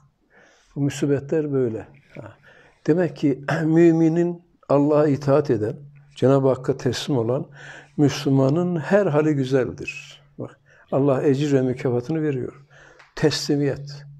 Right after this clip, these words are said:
Mülkün sahibi kim? Allah. Ya, bak. Ha,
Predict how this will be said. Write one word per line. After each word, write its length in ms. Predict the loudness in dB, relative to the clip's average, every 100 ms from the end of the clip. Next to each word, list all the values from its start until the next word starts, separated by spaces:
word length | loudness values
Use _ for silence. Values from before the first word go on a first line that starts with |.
| -4
Mülkün 280 | -2 0 -2
sahibi 440 | 2 2 2 0
kim? 260 | 0 -2 -4 -16 _ _ _ -20 -20 -20 -20 -8
Allah. 300 | -6 -6 -10 -14 -20 -20
Ya, 140 | -20 _ -20
bak. 140 | _ _ _ _ _ -20 -20 _
Ha, 180 | -10